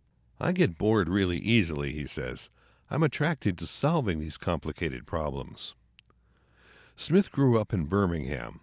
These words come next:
the son of a Cellular One agent and a medical transcriptionist. He recalls asking for a briefcase for his fifth birthday and later lugging his desktop computer to his dad's home for weekends after his parents divorced. He wasn't much interested in school.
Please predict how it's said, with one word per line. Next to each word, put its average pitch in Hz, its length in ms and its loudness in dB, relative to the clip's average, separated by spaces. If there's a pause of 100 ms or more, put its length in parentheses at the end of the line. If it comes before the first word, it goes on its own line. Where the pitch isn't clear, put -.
the - 60 -14
son 104 300 -2
of 95 80 0
a 95 100 0
Cellular 107 680 0
One 98 240 2
agent 71 460 -4 (280)
and 98 140 0
a 107 40 2
medical 98 440 2
transcriptionist. - 1000 -4 (720)
He 175 120 2
recalls 123 520 2
asking 101 440 -2
for 95 140 0
a 85 60 2
briefcase 78 600 0
for 98 180 0
his 92 120 0
fifth - 300 2
birthday 87 600 -4 (260)
and 69 120 -4
later 107 320 2
lugging 107 380 0
his 95 160 2
desktop 95 580 -2
computer 101 460 0
to 98 120 -2
his 71 180 -4
dad's 90 340 -2
home 95 220 0
for - 120 -2
weekends 85 600 0 (240)
after - 260 0
his 101 140 0
parents 82 400 -2
divorced. 85 600 -4 (760)
He - 100 0
wasn't 170 360 4
much 107 260 2
interested 90 520 0
in 69 80 -6
school. 78 560 0